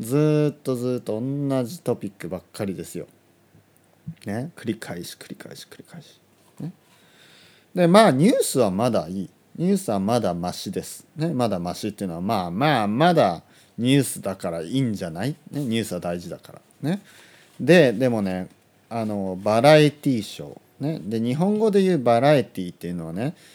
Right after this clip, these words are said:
あの、バリアスとかそういう意味じゃなくて、日本語でバ-、バラエティって言いますね。バラエティっていうのは、えー、トークショーのことです。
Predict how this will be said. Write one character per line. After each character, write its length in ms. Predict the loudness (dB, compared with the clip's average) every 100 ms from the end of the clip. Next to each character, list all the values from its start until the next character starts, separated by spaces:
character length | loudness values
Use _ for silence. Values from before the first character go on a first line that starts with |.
| -20 _
あ 120 | -4
の、 140 | -2 4
バ 160 | 6
リ 140 | 6 4
ア 60 |
ス 80 | 0
と 80 | -12
か 80 | -2
そ 120 | 0
う 40 |
い 40 | 0
う 20 |
意 40 |
味 80 | -2
じ 60 | -4
ゃ 40 |
な 100 | -8
く 80 | -8
て、 100 | -6
日 100 | -6
本 140 | -4
語 80 | -2
で 100 | -2
バ-、 240 | 0 -2 -2
バ 220 | -2 0
ラ 160 | 2 2
エ 80 |
テ 160 | 0 -10
ィ 40 |
っ 60 | -16
て 100 | -16
言 60 | -18
い 40 |
ま 80 | -14
す 80 | -12
ね。 120 | -12 -14 -20 -20 -10
バ 220 | 0 2
ラ 160 | 4 4
エ 80 | 2
テ 180 | -2 -10
ィ 120 | -10
っ 0 |
て 180 | -8 -6
い 60 |
う 40 | -2
の 120 | 2
は、 240 | 2 0 -6 _ _ _ _ _
え 420 | -8 -6 -6 -8 0
ー、 40 |
ト 120 | 0
ー 20 | 0
ク 60 |
シ 120 | -4 -8
ョ 40 |
ー 20 |
の 80 | -8
こ 120 | -14
と 80 | -18
で 80 | -18
す。 200 | -20